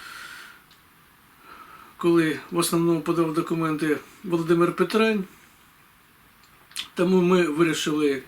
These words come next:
діяти в межах діючого законодавства, нічого не чекати. Двадцять сьомого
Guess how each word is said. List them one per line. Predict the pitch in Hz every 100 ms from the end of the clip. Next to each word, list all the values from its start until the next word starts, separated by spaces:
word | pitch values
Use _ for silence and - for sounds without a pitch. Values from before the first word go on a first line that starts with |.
| - -
діяти | 151 160 170 170
в | 151
межах | 160 156 147
діючого | 160 160 151 160 165
законодавства, | 170 190 202 226 226 -
нічого | 156 190 190
не | 170
чекати. | 165 160 - 123 - 120 - - - -
Двадцять | 220 226 220
сьомого | - 214 202 180 170